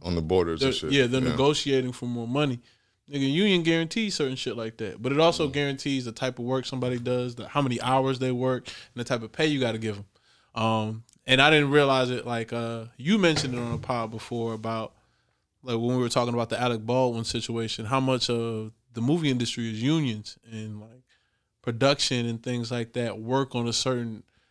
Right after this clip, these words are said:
Speaker 2: not just pay scale, but work regimen. And it only makes sense. And when you
Speaker 1: Yeah.
Speaker 2: don't have that,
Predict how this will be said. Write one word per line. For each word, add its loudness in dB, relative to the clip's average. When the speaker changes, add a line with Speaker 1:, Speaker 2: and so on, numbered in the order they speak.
Speaker 2:
not 2
just -4
pay 4
scale, 0
but -4
work 0
regimen. 2
And -12
it 2
only 2
makes 2
sense. 2
And -2
when 0
you 2
Speaker 1:
Yeah. 2
Speaker 2:
don't 2
have 6
that, 4